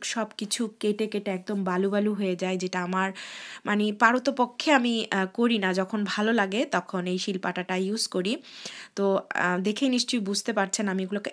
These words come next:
একদম বেটে ভর্তা করে ফেলিনি, এভাবে খেতে কিন্তু আসলে খুব মজা লাগে। তো এই শিলপাটাটার একটা কাহিনী আছে, এনাকে আমি ভদ্র মহিলাই বলি। উনি হচ্ছেন,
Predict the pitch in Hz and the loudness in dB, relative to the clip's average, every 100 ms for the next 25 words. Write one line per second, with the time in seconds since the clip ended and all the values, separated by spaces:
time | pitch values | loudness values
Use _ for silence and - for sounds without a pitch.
0 | - 196 185 240 226 185 190 190 214 190 | -6 -4 -2 0 0 2 0 0 -2 -2
1 | 208 - 226 202 185 190 185 185 190 208 | -6 -2 0 0 -2 -2 -2 -2 -2 -4
2 | - 196 202 202 208 202 196 190 190 190 | -6 -4 -4 -4 -6 -6 -6 -6 -6 -6
3 | 196 196 196 - 294 277 214 180 175 175 | -6 -8 -10 -8 -4 -2 -2 0 -2 -2
4 | 180 233 - - - - - - - _ | -2 -2 -4 -12 -16 -16 -16 -18 -20 _
5 | - 233 233 - 254 - 277 254 247 240 | 0 2 2 4 4 4 2 2 0 2
6 | 247 247 233 233 233 208 214 254 240 190 | 2 4 2 -2 -2 0 0 2 0 0
7 | - 233 370 - _ _ _ _ _ _ | 0 -2 -6 -14 _ _ _ _ _ _
8 | - - _ _ 220 220 220 226 202 208 | -12 -12 _ _ -4 -2 0 0 0 -2
9 | 190 208 202 202 220 214 214 208 - 220 | -2 0 0 0 -2 -2 -2 -4 -4 -4
10 | 285 - - - - 233 254 269 269 294 | -4 -8 -16 -16 -6 0 2 2 2 2
11 | 277 | 2